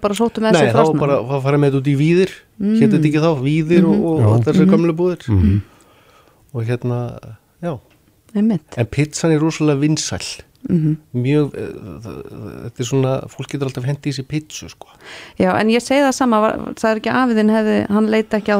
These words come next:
Speaker 1: þetta sem
Speaker 2: Honum
Speaker 1: mat.
Speaker 2: fannst þetta ekki vera matur.
Speaker 1: Og ég veit um fleiri, a-, af eldri kynslóðum
Speaker 2: Já.
Speaker 1: sem að litu ekki á þetta sem mat,
Speaker 2: Nei.
Speaker 1: þannig að kom það þá ekki á óvart að þetta skyldi slá svona í gegn?
Speaker 2: Náttúrulega bara hjá unga fólkinu. Hornið var náttúrulega í miðbænum, var nýtt.
Speaker 1: Mhm.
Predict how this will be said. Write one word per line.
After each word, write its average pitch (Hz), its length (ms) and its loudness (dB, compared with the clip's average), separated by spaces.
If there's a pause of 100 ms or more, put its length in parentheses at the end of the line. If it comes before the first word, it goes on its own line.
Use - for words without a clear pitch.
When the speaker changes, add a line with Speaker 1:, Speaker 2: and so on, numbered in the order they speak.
Speaker 1:
þetta 196 120 -4
sem 185 100 4
Speaker 2:
Honum 156 140 6
Speaker 1:
mat. 143 100 4
Speaker 2:
fannst 120 80 -6
þetta 127 100 -2
ekki - 40 -18
vera 113 140 0
matur. 104 360 -8
Speaker 1:
Og 196 60 2
ég 202 100 4
veit 240 240 0
um 220 60 2
fleiri, 226 540 0 (380)
a-, - 300 -4
af 196 240 2
eldri 202 440 0
kynslóðum 185 760 0
Speaker 2:
Já. 226 80 2
Speaker 1:
sem 202 180 2
að 202 260 2
litu 214 280 2
ekki 190 180 -2
á 185 100 0
þetta 170 200 -8
sem 185 100 0
mat, 208 200 4
Speaker 2:
Nei. 127 100 0
Speaker 1:
þannig 190 160 2
að 175 60 -4 (280)
kom 214 180 0
það 214 140 0
þá 202 180 0
ekki 202 240 0
á - 140 0
óvart 226 420 0
að 190 120 -4
þetta - 200 -6
skyldi 196 220 -6
slá - 180 -4
svona 180 160 -4
í 170 40 -4
gegn? 277 200 -6 (320)
Speaker 2:
Náttúrulega 110 240 -2
bara 117 120 -2
hjá 110 80 -2
unga 131 240 -4
fólkinu. 107 380 -8 (220)
Hornið 113 240 -6
var 113 80 -2
náttúrulega 107 220 -6
í 120 140 -2
miðbænum, 120 280 -6
var 113 100 -4
nýtt. - 640 -8 (200)
Speaker 1:
Mhm. 165 260 0